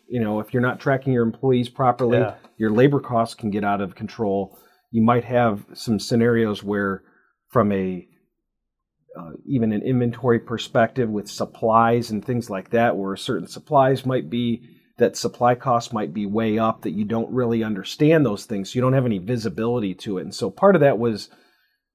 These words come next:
Speaker 1: what ca-, what type of controls can be put in around labor, what type of controls can be put in around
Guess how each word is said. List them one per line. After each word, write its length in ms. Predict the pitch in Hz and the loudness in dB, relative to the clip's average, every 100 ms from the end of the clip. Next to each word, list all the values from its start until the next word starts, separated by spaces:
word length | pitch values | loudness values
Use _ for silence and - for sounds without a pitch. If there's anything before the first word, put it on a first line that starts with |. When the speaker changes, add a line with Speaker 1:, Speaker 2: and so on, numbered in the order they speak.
| _ _ - | _ _ -4
Speaker 1:
what 260 | 110 139 | 2 2
ca-, 140 | - - | 2 -2
what 200 | 139 143 | 0 2
type 160 | 160 139 | 2 0
of 80 | |
controls 460 | - 127 - 139 123 | -2 -6 -2 0 0
can 140 | 120 | -2
be 100 | 104 | -4
put 280 | 104 - 139 | -4 0 2
in 100 | 123 | 4
around 580 | 120 113 107 107 104 98 _ _ | 2 0 -2 -2 -4 -6 _ _
labor, 520 | 110 110 120 117 120 117 | -4 2 2 4 4 2
what 300 | 107 113 - | 0 -2 -2
type 160 | 127 | -4
of 80 | 107 | -4
controls 480 | 117 107 123 117 110 | -8 -6 0 0 0
can 140 | 104 | -6
be 120 | 95 | -8
put 240 | 95 - 117 | -8 -4 0
in 200 | 113 110 | 2 0
around 460 | 98 101 101 98 | -2 -2 -4 -6